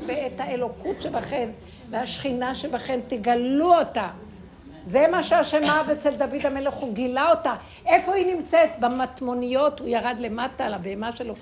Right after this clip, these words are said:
שם היא נמצאת. לא במוח של הדמיונות, אם זה מחובר לה למטה זה טוב, ואם לא, זה מפריד אותנו ועושה אותנו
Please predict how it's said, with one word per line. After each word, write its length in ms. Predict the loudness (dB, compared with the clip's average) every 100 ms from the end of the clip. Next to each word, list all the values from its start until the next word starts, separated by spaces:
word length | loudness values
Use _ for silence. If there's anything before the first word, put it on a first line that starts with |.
| -16 -20 -20
שם 340 | -8 -6 -6
היא 80 | -6
נמצאת. 540 | -8 -8 -8 -4 -4 -4 -12 -20 -20 -20 -20 -20 -8
לא 160 | -6
במוח 440 | -2 -4 -2 -4 -6
של 220 | -6 -6
הדמיונות, 1120 | -6 -8 -14 -20 -20 -10 -8 -6 -6 -6 -6 -6
אם 140 | -8
זה 120 | -4 -4
מחובר 540 | -6 -8 -4 0 0
לה 140 | -2
למטה 480 | -4 -4 -6 -8 -8
זה 140 | -8 -8
טוב, 260 | -6 -6
ואם 220 | -6 -6 -4
לא, 220 | -4 -6 -8 -20 -16
זה 120 | -8
מפריד 460 | -8 -8 -6 -6 -4
אותנו 360 | -6 -8 -10 -10
ועושה 340 | -12 -10 -8
אותנו 420 | -8 -8 -12 -10